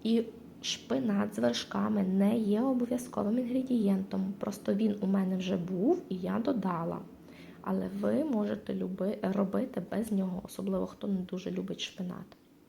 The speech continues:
Ось, виклала і все тісно, гарно закручуємо.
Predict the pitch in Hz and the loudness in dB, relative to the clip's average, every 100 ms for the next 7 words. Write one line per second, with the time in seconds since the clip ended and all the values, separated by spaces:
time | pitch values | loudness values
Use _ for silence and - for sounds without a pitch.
0 | - - - - - - - - 190 180 | -20 -20 -20 -20 -20 -20 -20 -12 -8 -8
1 | - 202 285 320 311 320 349 - - 277 | -2 -2 0 0 0 0 -4 -10 -4 0
2 | 359 - - 202 262 311 311 - 190 196 | 0 -2 -4 -2 0 -2 -4 -8 -2 0
3 | 247 269 294 285 196 196 196 202 247 247 | 0 -2 -4 -4 -2 -2 0 0 0 -2
4 | 202 180 190 277 - - 196 196 196 196 | -4 -4 -2 -4 -6 -10 -6 -2 -2 -2
5 | 196 202 185 185 | -2 0 0 -2